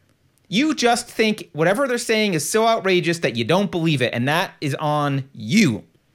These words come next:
They are as crazy and demented and Marxist as you could possibly believe. If they say they want to round you up and stick you on boxcars, he didn't say boxcars, but whatever,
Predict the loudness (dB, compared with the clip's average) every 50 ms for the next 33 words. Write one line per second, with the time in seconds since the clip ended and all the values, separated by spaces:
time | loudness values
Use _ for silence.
0 | _ _ _ _ _ _ _ _ _ _ _ _ _ 0 2 4 4 4 2 2
1 | 2 2 2 0 0 -2 -6 -10 -6 -2 0 0 0 0 -2 -2 -2 -2 -4 -6
2 | -8 _ _ _ -4 -2 0 0 0 0 -2 -4 -4 -4 -2 0 0 0 0 0
3 | 0 0 0 0 -4 -6 -4 -2 -2 0 0 -2 -2 0 0 0 -2 -2 -2 -2
4 | -2 -4 -4 -4 -4 -4 -4 -4 -6 -8 -8 -10 -12 -8 -6 -4 -4 -2 -2 -4
5 | -4 -4 -4 -4 -2 -2 -2 0 0 0 -2 -2 -4 -8 -16 _ _ _ _ _
6 | _ _ _ -20 -20 _ _ _ _ _ _ -2 -2 -2 -2 0 0 0 0 0
7 | 0 0 2 2 2 2 2 2 2 2 0 0 0 0 0 -2 -2 -2 -2 -2
8 | -2 -2 0 0 0 0 0 -4 -14 _ _ _ _ _ _ -8 -4 -4 -4 -4
9 | -6 -8 -8 -6 -4 -2 -2 0 0 0 0 0 0 -2 -2 -2 -2 -2 -2 -4
10 | -6 -8 -8 -6 -6 -6 -6 -6 -8 -10 -12 -12 -12 -12 -12 -10 -6 -4 -4 -4
11 | -4 -6 -8